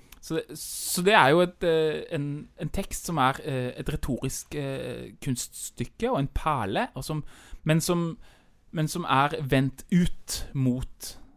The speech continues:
mot, eh, de som ikke har vært en del av fellesskapet, ikke kjenner de kristne mysteriene innenfra,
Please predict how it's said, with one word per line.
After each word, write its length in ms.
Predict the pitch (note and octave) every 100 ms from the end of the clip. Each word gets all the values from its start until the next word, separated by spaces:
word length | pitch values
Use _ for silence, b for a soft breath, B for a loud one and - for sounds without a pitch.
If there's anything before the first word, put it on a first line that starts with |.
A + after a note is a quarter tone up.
| _
mot, 420 | B2 B2 B2 -
eh, 60 | B2+
de 160 | B2 A2+
som 180 | C3+ C3
ikke 420 | - - - A#2+
har 160 | A#2+ A#2
vært 200 | A#2 -
en 80 | B2 A#2+
del 300 | A2 B2 A#2+ -
av 320 | G#2 A2 C3 - - - _ _ -
fellesskapet, 600 | G#2+ - A2 - D3+ -
ikke 240 | - -
kjenner 560 | E3 - - B2 F#2 G2+
de 80 | A2
kristne 320 | - - E2+
mysteriene 480 | G2 - G2 G2 A2+
innenfra, 540 | A#2 F2 F#2 - A#2+